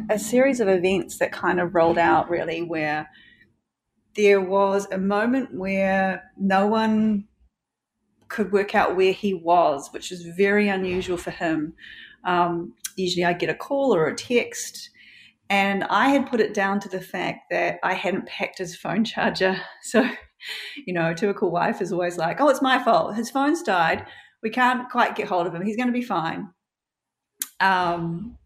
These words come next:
and then I got the, the call that there had been an accident and that he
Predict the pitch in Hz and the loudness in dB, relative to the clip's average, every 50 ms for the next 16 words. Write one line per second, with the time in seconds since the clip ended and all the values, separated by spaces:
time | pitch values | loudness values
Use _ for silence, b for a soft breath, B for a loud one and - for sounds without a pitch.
0 | _ _ _ _ _ - 202 208 208 208 208 214 214 226 233 233 233 220 208 196 | _ _ _ _ _ -2 -2 0 2 2 2 2 0 0 0 0 0 0 0 0
1 | 196 175 - - - - - 196 185 185 135 - - - 175 190 170 - - - | 0 -2 -2 -2 -4 -4 -2 0 0 0 0 -2 -4 -6 -8 -8 -8 -8 -4 -2
2 | 180 180 180 180 175 170 165 170 165 170 165 156 - B B B B B B B | 0 2 2 2 2 2 0 0 2 2 0 0 -2 B B B B B B B
3 | B B B B _ _ _ _ _ _ _ _ _ 196 190 190 190 - - - | B B B B _ _ _ _ _ _ _ _ _ 4 6 6 4 2 0 -2
4 | 185 180 175 175 190 185 190 185 170 160 170 - - - - 160 156 160 160 - | -2 0 0 0 0 0 0 0 -2 -2 -4 -6 -8 -8 -6 -4 -4 -4 -4 -6
5 | - - - - - _ _ _ _ _ _ 180 175 170 175 175 170 170 165 165 | -8 -10 -12 -12 -12 _ _ _ _ _ _ -6 -4 -4 -2 -2 -4 -2 -2 -2
6 | 165 170 170 170 165 - - - - - 233 226 - 196 165 - - 170 - - | -2 -4 -6 -6 -8 -8 -8 -8 -8 -10 -10 -4 0 2 2 2 0 -4 -6 -4
7 | 208 190 180 180 180 185 185 175 175 | -2 0 2 2 0 -2 -4 -6 -8